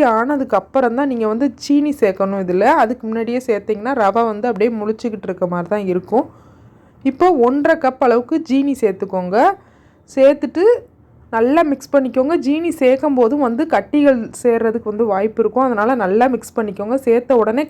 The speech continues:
கைவிடாம இந்த மாதிரி மிக்ஸ் பண்ணிக்கிட்டே இருக்கணும். நம்ம சீனி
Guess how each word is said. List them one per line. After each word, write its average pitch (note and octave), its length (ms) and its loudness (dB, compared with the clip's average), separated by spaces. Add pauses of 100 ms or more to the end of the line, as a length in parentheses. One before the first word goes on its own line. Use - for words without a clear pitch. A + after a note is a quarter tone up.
கைவிடாம B3 500 2
இந்த G#3 140 -4
மாதிரி A3+ 220 -2
மிக்ஸ் - 200 -10
பண்ணிக்கிட்டே G#3+ 400 0
இருக்கணும். A3 400 -2 (460)
நம்ம C#4 180 2 (100)
சீனி F4 280 2